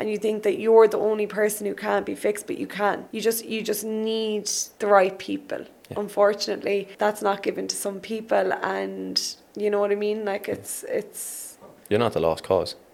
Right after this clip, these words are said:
Speaker 1: Yeah.
Speaker 2: If you're
Speaker 1: No, you're
Speaker 2: wi-,
Speaker 1: not.
Speaker 2: if you wanna
Speaker 1: You're not.
Speaker 2: change and put in the work, it can be done for sure. I mean, there's living proof of it, right?
Speaker 1: Yeah, hundred percent. And there was actually a guy, um, I don't know if you've ever heard of him, Brian Penny.
Speaker 2: Mm, no,
Speaker 1: No.
Speaker 2: can't say I have.
Speaker 1: Okay, so I actually only,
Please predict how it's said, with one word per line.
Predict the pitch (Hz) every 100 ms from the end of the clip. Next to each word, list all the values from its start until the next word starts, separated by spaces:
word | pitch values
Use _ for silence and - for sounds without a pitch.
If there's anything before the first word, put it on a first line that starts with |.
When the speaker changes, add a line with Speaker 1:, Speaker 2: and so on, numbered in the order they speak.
| -
Speaker 1:
Yeah. | - - - - - -
Speaker 2:
If |
you're | - 440
Speaker 1:
No, | 440
you're | 220
Speaker 2:
wi-, | 226
Speaker 1:
not. | 226 - - -
Speaker 2:
if | -
you | 80
wanna | 101 98
Speaker 1:
You're | -
not. |
Speaker 2:
change | 117 117 - -
and | -
put | -
in | 87
the | 90
work, | 98 120 -
it | -
can | - 90
be |
done | 92
for | 90
sure. | 82 95 85
I |
mean, | 85 87 - -
there's | 92 92
living | 92
proof | 85 101 -
of | 73
it, | -
right? | -
Speaker 1:
Yeah, | 269 240
hundred | 226 254 262
percent. | 226 269 220
And | 214
there | 226
was | 233
actually | 240 240 - 240
a | 226
guy, | 220 214 214 202 190 -
um, | 202 196 196 185 -
I | 226
don't | 233
know | 247
if | 233
you've | 202
ever | 202 196
heard | 202 202
of | 202
him, | 208
Brian | 185 196 196 196
Penny. | 196 208 226 262 -
Speaker 2:
Mm, | 175 180 180 180
no, | 220
Speaker 1:
No. | 226 214
Speaker 2:
can't | 190 - -
say | - -
I | 95 101
have. | 107
Speaker 1:
Okay, | 233 233 226 226
so | - 226 214 190 - - -
I | 220
actually | 240 240 - 214
only, | 208 202